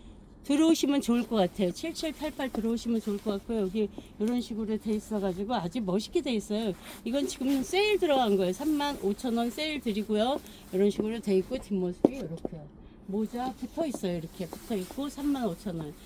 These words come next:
이제 검정 같은 건 거의 다, 다 나가고 없고요. 이제 몇 장 안 남았어요. 그러니까 삼만 오천 원 지금 바지, 골덴 바지랑 입고 있어요. 색깔도 이쁘죠? 검정은 뭐 가장 기본색이고요. 바-, 옷 받쳐 입기 좋고,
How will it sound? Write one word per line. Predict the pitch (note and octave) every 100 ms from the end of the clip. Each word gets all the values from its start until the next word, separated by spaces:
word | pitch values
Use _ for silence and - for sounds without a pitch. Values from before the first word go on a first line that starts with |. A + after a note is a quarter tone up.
| -
이제 | - A#3
검정 | D#4+ F4 F4+
같은 | F4 C#4+
건 | C4+ D#4
거의 | - A3 A#3
다, | B3+
다 | F3+ G#3+
나가고 | G#3 E3 G#3 A#3
없고요. | E3 - F#3+ G#3+
이제 | F#3+ G3 F#3+ - - - -
몇 | F#3+ F#3+
장 | B3+ A#3+
안 | E3+ G#3+
남았어요. | A3 F#3 - F3 E3
그러니까 | D#3+ E3 G3+ G3 E3
삼만 | B3+ C#4 B3+ G#3
오천 | F3 A3 G3
원 | A3+ A3+
지금 | F#3 G3 A3 A3 - - -
바지, | F#3 F3 A3
골덴 | A#3+ G3 G3 F#3+
바지랑 | F3+ E3 F#3 B3+ C#4
입고 | D#3+ -
있어요. | E3 - D#3 - - - - - - - - - -
색깔도 | - B3+ C4+
이쁘죠? | - B3 C#4
검정은 | C#4+ D4 B3 A#3+ C4+
뭐 | C4+
가장 | - F#3+ B3
기본색이고요. | B3+ G3+ B3 B3+ B3+ G#3+ G3 G#3 A3 A#3+
바-, | F3+
옷 | A3+ A3
받쳐 | C4 C4 B3
입기 | G3 A#3
좋고, | G#3 G3 - A#3+